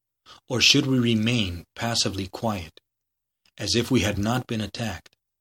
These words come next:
and not merely attacked, but misrepresented, and in some cases, even slandered? Should we give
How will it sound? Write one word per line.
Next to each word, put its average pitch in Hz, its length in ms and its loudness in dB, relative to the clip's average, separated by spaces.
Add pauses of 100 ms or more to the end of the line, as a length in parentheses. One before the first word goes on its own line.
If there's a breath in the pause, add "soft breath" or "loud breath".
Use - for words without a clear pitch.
(160)
and 104 180 -6
not 107 260 -2
merely 113 320 0
attacked, 107 560 -4 (580)
but 95 140 -6
misrepresented, 113 1000 0 (340)
and 104 140 -6
in 98 120 -4
some 139 300 0
cases, 95 520 -2 (480)
even 104 300 -2
slandered? 95 480 0 (1700)
Should 127 260 4
we 123 140 6
give 135 380 2